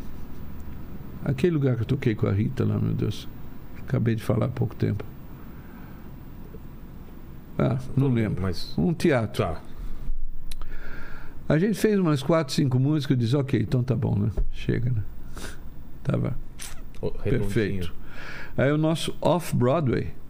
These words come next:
Speaker 1: foi o Barbican.
Speaker 2: É mesmo?
Speaker 1: O que você vê lá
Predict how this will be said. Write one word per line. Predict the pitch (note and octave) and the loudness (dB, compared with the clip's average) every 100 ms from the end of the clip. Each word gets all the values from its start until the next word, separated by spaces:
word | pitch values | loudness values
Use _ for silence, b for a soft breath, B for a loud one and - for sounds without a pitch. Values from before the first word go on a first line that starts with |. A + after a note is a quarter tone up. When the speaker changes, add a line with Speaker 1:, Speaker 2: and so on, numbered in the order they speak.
| - - - | -6 -6 -6
Speaker 1:
foi | - - B2 | -2 2 2
o | |
Barbican. | C3 C3 G2+ - - - - - - - - - - | 4 4 2 0 0 0 2 0 0 -2 -6 -6 0
Speaker 2:
É | A#2 | 2
mesmo? | A#2+ A2+ C3 F#2+ - - - - - - - - - - - - - - - B B B B - G#2 | 4 2 2 -2 -4 -12 -12 -12 -12 -12 -10 -10 -10 -10 -10 -10 -10 -12 -12 B B B B -10 0
Speaker 1:
O | A2+ | 0
que | - | 0
você | - C3+ | 2 2
vê | G#2 B2+ C#3 | 4 2 4
lá | A#2+ C3 D3 - | 4 4 2 0